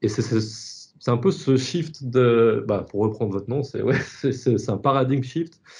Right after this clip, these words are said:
qui nous permet vraiment de revoir complètement, complètement, euh, notre façon non seulement de consommer l'énergie, de l'utiliser, mais aussi de la partager, parce que, euh, la villa qu'a montré Bernard avant, c'est en fait un écoquartier. On a quatre villas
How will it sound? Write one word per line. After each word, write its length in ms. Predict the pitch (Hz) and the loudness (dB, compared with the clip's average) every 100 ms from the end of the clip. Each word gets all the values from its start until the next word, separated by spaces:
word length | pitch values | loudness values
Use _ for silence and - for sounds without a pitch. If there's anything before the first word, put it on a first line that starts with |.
| - - - _ _ - | -20 -20 -20 _ _ -6
qui 60 | 139 | 0
nous 100 | 139 | 0
permet 300 | 135 143 165 | 2 0 0
vraiment 260 | 131 160 160 | 0 0 -2
de 80 | |
revoir 420 | 107 135 131 113 - | -2 -4 -4 -6 -10
complètement, 880 | 196 175 - 160 156 139 147 - _ _ _ _ _ | -10 -10 -10 -10 -8 -8 -8 -10 _ _ _ _ _
complètement, 800 | 151 123 131 123 120 127 151 - _ | -6 -2 -2 -2 -2 -2 -4 -10 _
euh, 200 | 113 101 | -4 -2
notre 200 | 101 104 | -2 -4
façon 480 | 104 113 - 131 123 - 120 | -4 -4 -4 -4 -4 -6 -4
non 140 | 123 | -2
seulement 280 | 123 151 151 | 0 0 2
de 100 | 113 | 0
consommer 600 | - 120 - 123 127 151 - _ _ _ _ - | -2 -4 -2 -2 -2 -4 -8 _ _ _ _ 0
l'énergie, 560 | 113 127 123 110 175 | 2 2 0 0 -2
de 100 | 131 | 0
l'utiliser, 560 | 113 113 113 117 117 175 | 0 0 -4 -4 0 2
mais 80 | 147 | 2
aussi 180 | - | 0
de 60 | 151 | -2
la 80 | 135 | -4
partager, 460 | 151 151 160 147 | -4 -6 -4 -4
parce 200 | 139 143 | -4 -8
que, 220 | - 104 92 - _ _ - | -6 -6 -6 -12 _ _ -10
euh, 440 | 113 107 - - | -4 -2 -2 -4
la 180 | - 104 | -4 -2
villa 260 | 98 131 139 | 0 0 2
qu'a 120 | 117 | 0
montré 260 | 110 107 | -2 -2
Bernard 300 | 107 104 101 | -2 -2 -2
avant, 220 | 95 98 180 | -2 -2 -2
c'est 180 | - | -4
en 80 | 104 | -6
fait 160 | 101 151 | -4 -4
un 100 | 104 | -2
écoquartier. 600 | 110 147 151 151 117 113 | -2 -4 -6 -6 -4 -2
On 100 | 101 | -2
a 80 | 87 | -4
quatre 460 | - 160 156 - | -4 -6 -6 -10
villas 440 | 101 117 107 101 | -4 -2 -2 -2